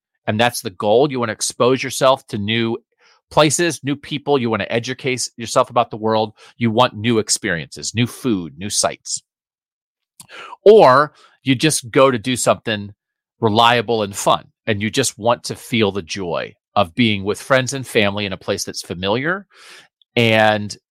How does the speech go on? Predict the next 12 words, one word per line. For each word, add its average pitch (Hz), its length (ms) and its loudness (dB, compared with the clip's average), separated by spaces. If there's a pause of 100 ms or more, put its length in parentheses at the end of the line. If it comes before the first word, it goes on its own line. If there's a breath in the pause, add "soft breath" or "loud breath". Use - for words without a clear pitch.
(220)
you 104 160 -6
want 107 300 2
to, 117 260 0
like, 101 240 2
recharge 127 460 0
your 123 100 -4
batteries 101 640 0
with, 92 220 -14
with 101 120 -10
something 87 360 -8
like 78 180 -14
that. - 180 -10